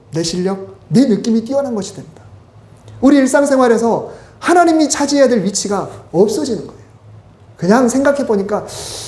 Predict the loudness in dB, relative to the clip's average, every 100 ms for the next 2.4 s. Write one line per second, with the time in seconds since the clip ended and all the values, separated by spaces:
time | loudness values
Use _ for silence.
0 | -16 -12 -10 -8 -4 0 0 2 4 6
1 | 4 4 0 -2 -2 -2 0 -2 -2 -4
2 | -6 -8 -8 -14